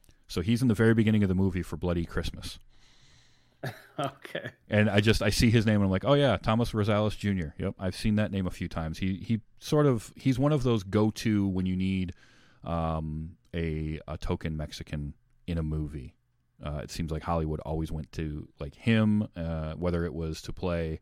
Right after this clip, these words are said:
Speaker 1: he, he was, I shouldn't even say, uh, token Mexican isn't fair and is probably a terrible way to put that.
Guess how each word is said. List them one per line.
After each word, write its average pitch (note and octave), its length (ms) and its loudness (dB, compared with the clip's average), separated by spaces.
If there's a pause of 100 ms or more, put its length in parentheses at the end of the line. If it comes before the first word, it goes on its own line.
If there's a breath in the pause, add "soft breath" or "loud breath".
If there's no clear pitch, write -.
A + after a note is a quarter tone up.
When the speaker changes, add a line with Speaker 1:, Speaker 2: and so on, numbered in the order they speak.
(720 soft breath)
Speaker 1:
he, D3+ 180 4
he C#3 200 4
was, C#3+ 220 4 (440)
I - 80 0
shouldn't F3+ 220 2
even C#3+ 140 2
say, A2+ 240 0 (120)
uh, E2 60 -14 (180)
token F3 320 4
Mexican G#2+ 420 0
isn't E2 280 -2
fair C#2 420 -10
and D#2+ 640 -6
is E2 160 -8
probably D#2+ 380 -2
a D2+ 40 -4
terrible D#2+ 360 -4
way D2+ 100 -4
to C#2+ 80 -8
put C#2+ 200 -8
that. C#2 180 -12